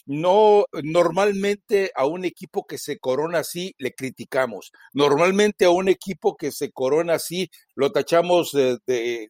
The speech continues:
de mezquino, de tacaño, de rácano, pero entendiendo, insisto, entendiendo el escenario, el entorno, las complicaciones y especialmente esa larga agonía, esa larga angustia de Cruz Azul,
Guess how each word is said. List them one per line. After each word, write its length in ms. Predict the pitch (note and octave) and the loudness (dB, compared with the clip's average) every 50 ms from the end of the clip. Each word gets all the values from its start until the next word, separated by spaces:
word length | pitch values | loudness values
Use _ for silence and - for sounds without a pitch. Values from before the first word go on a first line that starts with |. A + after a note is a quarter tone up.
| _ _ _ | _ _ _
de 180 | A2+ G#2+ A#2+ A#2 | _ -6 -6 -4
mezquino, 680 | B2+ C3 - - - - F#3 G3+ G#3 F#3+ F3+ F3 F3 | -2 -4 -4 -4 -6 -4 -2 0 0 2 4 4 4
de 140 | D#3+ C#3+ C3+ | 4 2 0
tacaño, 640 | - - B2 - - D3+ F3 G3 F3+ E3 D#3 D#3 D3+ | -4 -4 -6 -4 -2 -2 -2 -2 -2 -2 0 2 2
de 120 | C#3+ C3+ C3 | 2 0 -2
rácano, 640 | B2+ C3+ D#3+ F3+ F3 - - F3 D#3 D3+ D#3 D#3+ D#3 D#3 _ _ _ _ _ _ | -2 0 0 0 0 0 0 0 2 2 2 2 0 -2 _ _ _ _ _ _
pero 440 | - C#3+ D3 C#3+ C#3 C#3 C3 C3+ - | 4 6 6 8 8 8 6 6 4
entendiendo, 920 | - D3 C#3+ C3 - - D3+ C#3+ C#3+ C#3 F#3 A3 A3+ G#3 F#3 D3+ C#3 C#3 C#3 - _ _ | 2 -2 -4 -2 0 0 0 0 0 2 4 4 4 4 4 2 2 0 0 -2 _ _
insisto, 640 | - C#3 C3 B2+ C3 - F#3+ F#3 - - - C#3 - - | -10 -8 -8 -6 -6 -6 -6 -6 -6 -4 -4 -4 -4 -2
entendiendo 1000 | - D3+ D3+ D3 A#2+ - - C#3+ C#3+ C#3+ C#3 C3 D#3 F3+ G3 G#3+ G#3 G3+ G3+ F#3+ | -4 -4 -4 -6 -6 -4 -2 -2 -2 -4 -6 -6 0 2 2 2 2 4 2 4
el 140 | F3 D3 C3 | 4 4 2
escenario, 720 | C3+ B2+ - - B2+ B2 A#2+ C#3+ D3+ D3+ C#3+ C3 B2 A#2+ | 0 0 -2 -4 -6 -4 0 2 2 2 2 2 2 0
el 120 | A2+ A2 A#2 | 0 0 -4
entorno, 760 | A#2 _ _ - - E3 F3+ F3 E3 D#3 D3 C3+ A#2 G#2 - _ _ _ _ | -8 _ _ 2 4 6 6 6 4 2 0 0 -2 -2 -6 _ _ _ _
las 260 | - B2+ C3+ C3+ - | 0 0 0 0 0
complicaciones 1160 | - D3 D3 C#3 C#3 C#3 C3+ C3+ B2+ - - C3 B2+ - - D3 D#3+ F3 F3 D#3+ C#3+ B2 - - | 0 0 0 0 -2 -4 -6 -6 -4 -2 0 -2 0 0 0 2 2 4 4 2 0 -2 -4 -6
y 160 | - D#3 D3 D3 | -6 -2 -2 -2
especialmente 1040 | C#3+ - - D3 C3+ - - F3 F3 F3+ D#3+ E3 E3+ F3+ F#3 - - E3 C#3 A#2 - _ _ _ _ _ _ _ _ _ _ _ _ _ _ _ _ _ _ _ _ - | -2 -2 -2 -4 -2 0 2 4 4 4 2 0 -2 -2 -4 -4 -2 -2 -2 -2 -2 _ _ _ _ _ _ _ _ _ _ _ _ _ _ _ _ _ _ _ _ -4
esa 320 | - D#3+ D#3+ - F#3 E3+ | -2 -2 2 4 4 4
larga 460 | D#3 D3+ D#3 E3 F3 F3+ F3+ - E3+ | 4 4 4 4 4 2 2 2 2
agonía, 420 | D#3 A#2 A#2+ A#2+ B2+ D3 E3 F3+ E3 | 2 2 0 -4 -4 -4 -4 -4 -4
esa 220 | - - C#3 C3+ | -4 -2 0 2
larga 340 | C#3+ D#3 E3+ D#3+ - D3+ C#3 | 4 4 4 2 0 -2 -4
angustia 480 | C3 A#2+ - D#3+ F#3+ - - - D3 | -4 -4 -4 -6 -6 -4 -4 -2 -2
de 120 | B2 B2 G#2+ | -2 -2 -4
Cruz 240 | - B2+ A#2+ - B2 | -8 -10 -8 -6 -6
Azul, 360 | A#2 - - D#3 F3+ G#3 | -6 -4 -2 -2 -2 -2